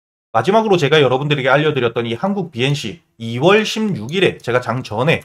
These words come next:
이백이십아홉 분에게 모두 알려드렸습니다. 사천 원 이하의 매수를 해서 팔천 원까지 목표가 보고 간다고 이야기를 드렸고요. 지금 차트를 보시게 되더라도 제가 알려드린 이월 십육 일 이후에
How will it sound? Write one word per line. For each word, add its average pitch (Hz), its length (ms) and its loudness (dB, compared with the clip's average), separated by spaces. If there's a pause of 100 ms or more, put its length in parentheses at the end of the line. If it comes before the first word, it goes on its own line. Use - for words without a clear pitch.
이백이십아홉 131 840 0
분에게 117 260 -2
모두 117 300 -2
알려드렸습니다. 117 760 -4 (120)
사천 190 280 -2
원 202 120 0
이하의 131 300 4
매수를 120 360 -4
해서 120 260 -2
팔천 226 300 -4
원까지 214 280 0
목표가 170 500 0
보고 117 200 -6
간다고 117 360 0
이야기를 117 360 -4
드렸고요. 120 640 2 (520)
지금 143 140 -4
차트를 226 340 2
보시게 156 320 0
되더라도 113 480 -2
제가 123 260 -2
알려드린 147 420 0
이월 131 280 0
십육 220 340 -4
일 196 160 -8
이후에 139 440 0